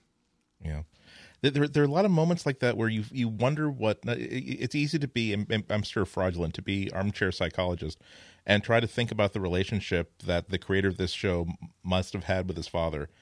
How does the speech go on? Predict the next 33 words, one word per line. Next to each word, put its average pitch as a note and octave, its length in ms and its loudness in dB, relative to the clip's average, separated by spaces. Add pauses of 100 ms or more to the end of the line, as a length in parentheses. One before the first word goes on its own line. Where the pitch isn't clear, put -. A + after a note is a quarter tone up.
(320)
'cause F#2+ 160 0
there G#2+ 200 4
are G2+ 120 0
a G2 60 0
lot G2 540 2
of G2+ 420 -2 (260)
interludes G2+ 640 2
like F2 300 -2
that E2+ 360 -2
where E2+ 340 -2 (280)
somebody A#2 560 0
has G2 480 2
a G#2+ 200 -4 (200)
conversation G#2+ 760 -2
with G2 200 -4
their F#2+ 120 0
father F#2 420 0
or F2+ 140 -2
someone A2 220 -4
who, G#2+ 120 -4
that G2+ 160 0
has G2+ 240 2
a F#2+ 80 0
fatherly F#2 720 2 (220)
relationship F2 580 0
with. D#2 240 -4 (400)
Like, - 180 -2
f-, G2+ 80 -14
for, A#2+ 140 0
for - 180 -2
me, B2 360 4 (260)
there A#2+ 200 2
was, B2 440 2